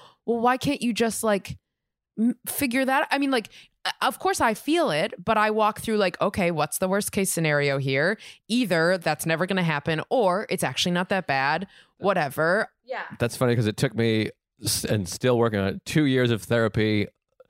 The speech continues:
Speaker 3: hundred bucks a week, forty-five minutes a week to get to the point of, like, "Well, just accept your worst fear. What's the worst that could
Speaker 1: Yeah.
Speaker 3: happen here?"
Speaker 2: Yeah.
Speaker 3: And then you're just like, "Yeah, I just have, <laughs> that's what I thought of." And I'm like, "Shit, I still can't get it through my head."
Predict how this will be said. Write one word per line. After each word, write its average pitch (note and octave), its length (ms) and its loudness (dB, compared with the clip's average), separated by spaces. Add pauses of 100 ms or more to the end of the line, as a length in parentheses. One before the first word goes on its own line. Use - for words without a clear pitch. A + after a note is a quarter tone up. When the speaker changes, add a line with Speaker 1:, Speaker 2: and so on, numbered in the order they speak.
(140)
Speaker 3:
hundred B2+ 220 0
bucks A#2 340 0
a B2 40 2
week, A2 460 -2 (220)
forty-five C3 320 2
minutes A#2 180 0
a G#2+ 60 2
week G#2+ 440 0 (320)
to - 120 -4
get A#2 160 2
to G#2+ 80 -4
the G#2+ 80 0
point A#2 200 0
of, G2 60 0
like, G#2 260 0
"Well, A#2 120 2
just C3+ 200 0
accept C3 380 -2
your A2 180 2
worst G#2+ 360 -2
fear. - 340 -2
What's A2 160 -2
the A2 100 0
worst G#2+ 220 0
that G#2 100 -2
could G2 120 -2
Speaker 1:
Yeah. C4 120 2
Speaker 3:
happen G#2 280 0
here?" G2 320 -2 (400)
Speaker 2:
Yeah. - 100 -4
Speaker 3:
And G#2 160 2
then G#2+ 200 2
you're A2 160 2
just G#2 200 -2
like, G2+ 160 2
"Yeah, G3+ 180 4
I C3+ 60 2
just B2+ 140 -2
have, A#2+ 200 0
<laughs> - 120 -4
that's - 220 -2
what E3+ 80 2
I C#3 60 2
thought A#2+ 280 0
of." G#2+ 120 0
And A2+ 60 0
I'm A#2+ 80 0
like, A2+ 160 -2
"Shit, - 460 0
I B2 60 -2
still D#3+ 200 0
can't A#2 240 -2
get A2 140 2
it G#2+ 80 -2
through A2 120 -2
my G#2 140 0
head." G2 220 -2